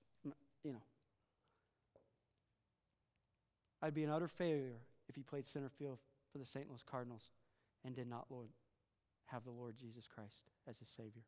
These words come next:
and Lord. I would be an utter failure. And I'm gonna stand before the Lord one of these days, and him playing center field, something I enjoy, we all enjoy,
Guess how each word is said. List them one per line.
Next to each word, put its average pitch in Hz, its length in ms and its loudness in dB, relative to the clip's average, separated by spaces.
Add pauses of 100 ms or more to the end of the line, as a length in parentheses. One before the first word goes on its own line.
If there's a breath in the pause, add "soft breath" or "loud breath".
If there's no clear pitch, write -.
(200)
and 113 100 -8
Lord. 110 180 -12 (1040)
I 165 100 8
would 151 140 4
be 143 100 2
an 135 120 0 (100)
utter 160 360 0 (560)
failure. 117 360 -4 (2250)
And 143 80 -2
I'm 135 80 2
gonna 135 80 0
stand 160 300 4
before 170 240 2
the 165 80 6
Lord 170 220 8
one 151 100 4
of 147 80 4
these 139 140 0
days, 139 340 4 (480 soft breath)
and 139 100 0
him 143 160 2
playing 151 240 4
center 160 280 2
field, 151 340 2
something 156 260 -2
I 151 160 8
enjoy, 156 540 6 (320 soft breath)
we 151 100 2
all 151 180 10
enjoy, 147 360 4